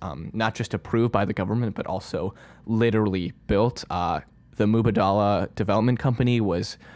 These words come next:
one of the main contractors in the construction of N Y U Abu Dhabi's campus. And, uh, as it came out later, there were just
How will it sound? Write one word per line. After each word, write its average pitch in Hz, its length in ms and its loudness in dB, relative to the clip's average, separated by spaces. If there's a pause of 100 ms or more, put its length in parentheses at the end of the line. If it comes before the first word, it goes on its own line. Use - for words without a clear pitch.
(120)
one 98 200 0
of 98 160 0
the 90 220 -2
main 98 460 0
contractors 95 720 -2
in 82 360 -6
the 98 100 -4
construction 113 640 -2
of 104 160 0
N 104 180 0
Y 107 100 2
U 113 140 2
Abu 107 220 0
Dhabi's 107 320 0
campus. 120 580 -2 (560)
And, 98 600 0
uh, 87 400 -2 (760)
as 110 260 2
it 113 120 -2
came 117 240 2
out 101 200 0
later, 98 360 0
there 98 200 0
were 82 280 -2
just - 400 -4